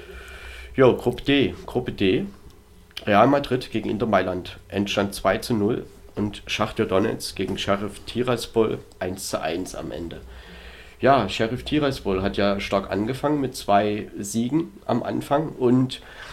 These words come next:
am Ende läuft man auf Rang drei ein mit sieben Punkten. Schachtjor Donetsk ist letzter mit zwei Punkten, also zwei Unentschieden.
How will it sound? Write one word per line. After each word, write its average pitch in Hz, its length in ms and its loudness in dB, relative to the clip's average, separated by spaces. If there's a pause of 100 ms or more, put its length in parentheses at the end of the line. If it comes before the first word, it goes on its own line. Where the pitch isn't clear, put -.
(240)
am 101 160 0
Ende 135 240 4
läuft 131 340 4
man 131 160 4
auf 117 300 -2
Rang 104 160 0
drei 92 340 2
ein 147 260 0
mit 127 160 -2
sieben 131 300 -2
Punkten. 151 560 0 (160)
Schachtjor 107 400 -4
Donetsk 107 400 -2
ist 107 160 -10
letzter 98 380 -2
mit 98 180 -4
zwei - 300 -2
Punkten, - 360 -4
also - 200 -6
zwei 101 280 0
Unentschieden. 135 720 0